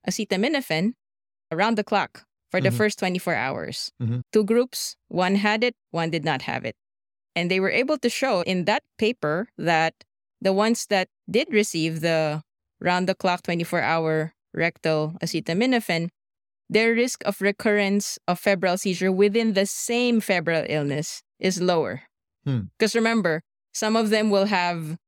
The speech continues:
Speaker 1: within the first twenty-four hours more than one episode, right?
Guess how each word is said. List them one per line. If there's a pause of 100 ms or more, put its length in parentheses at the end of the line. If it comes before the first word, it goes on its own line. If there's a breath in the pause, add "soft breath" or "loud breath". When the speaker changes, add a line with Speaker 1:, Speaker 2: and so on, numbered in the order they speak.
(340)
Speaker 1:
within
the
first
twenty-four
hours
more
than
one
episode,
right?